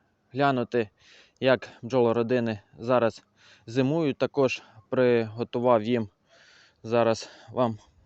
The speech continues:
покажу, друзі, ось такі дотації:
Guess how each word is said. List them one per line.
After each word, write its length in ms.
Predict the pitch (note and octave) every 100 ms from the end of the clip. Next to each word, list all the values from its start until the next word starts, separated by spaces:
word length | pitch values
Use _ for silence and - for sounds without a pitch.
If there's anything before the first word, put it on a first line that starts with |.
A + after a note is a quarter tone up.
| _
покажу, 500 | A2 - C3+ A#2+ A2+ - _ _ _ - _ -
друзі, 440 | A#2 B2+ A2 A#2 A2 _
ось 240 | - B2+ -
такі 360 | A#2+ - B2+ - _ _ _ _ - - _ -
дотації: 600 | B2 D#3 F3 - D#3